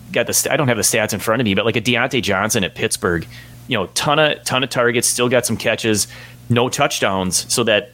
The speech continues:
you know, limited his upside. I think that's a bit of a, of an abnormality. I'm sure that'll, you know, correct itself next year, but, but that's, I think, what you're looking at the floor, is that a guy that just, you know, catches five or six passes a game,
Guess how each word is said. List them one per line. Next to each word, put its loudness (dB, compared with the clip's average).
you -2
know, 0
limited 0
his 2
upside. 2
I 0
think -2
that's 0
a -2
bit 0
of 0
a, 4
of 0
an 2
abnormality. 2
I'm -2
sure 0
that'll, 0
you -2
know, -2
correct -2
itself -2
next -2
year, 0
but, 0
but -2
that's, 0
I 0
think, -4
what 0
you're -2
looking 0
at 0
the -2
floor, 2
is -2
that 0
a 0
guy 0
that -2
just, -6
you 0
know, -2
catches -2
five 0
or -2
six -4
passes -2
a -2
game, 0